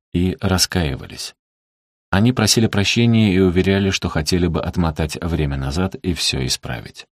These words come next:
Эта встреча была актом реституционного восстановительного правосудия, которое предполагает, что помимо назначения наказания преступникам надо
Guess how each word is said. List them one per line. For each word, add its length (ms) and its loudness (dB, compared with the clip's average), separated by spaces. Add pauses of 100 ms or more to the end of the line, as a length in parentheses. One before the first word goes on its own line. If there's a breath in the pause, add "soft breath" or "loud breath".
(460)
Эта 220 0
встреча 420 0
была 300 4
актом 480 -2 (360)
реституционного 1200 2
восстановительного 920 0
правосудия, 720 -2
которое 520 0
предполагает, 720 0
что 260 -4
помимо 520 2
назначения 800 -2
наказания 720 -2
преступникам 760 0
надо 280 0